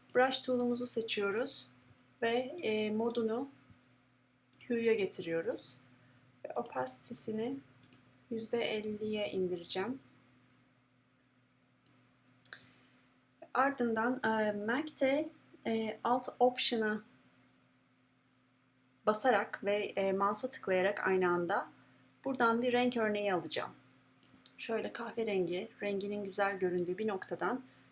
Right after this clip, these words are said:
saç örneği aldım, renk örneği aldım ve şimdi bu mavi olan kısmın üstüne boyamaya başlıyorum. Rengin nasıl değiştiğini görüyorsunuzdur.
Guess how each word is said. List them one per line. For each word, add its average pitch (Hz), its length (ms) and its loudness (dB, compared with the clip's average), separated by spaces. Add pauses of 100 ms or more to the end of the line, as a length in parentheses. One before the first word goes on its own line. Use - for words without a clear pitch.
saç - 420 0
örneği 185 400 2
aldım, 175 500 -2
renk 185 240 0
örneği 175 320 0
aldım 190 420 -2
ve 226 200 -4 (320)
şimdi 226 640 -2
bu 208 100 -4
mavi 208 340 2
olan 180 300 2
kısmın 180 340 0
üstüne 214 540 -4 (480)
boyamaya 190 440 2
başlıyorum. 180 600 0 (3750)
Rengin 208 340 -2
nasıl 190 240 -4
değiştiğini 180 640 0 (140)
görüyorsunuzdur. 175 960 -2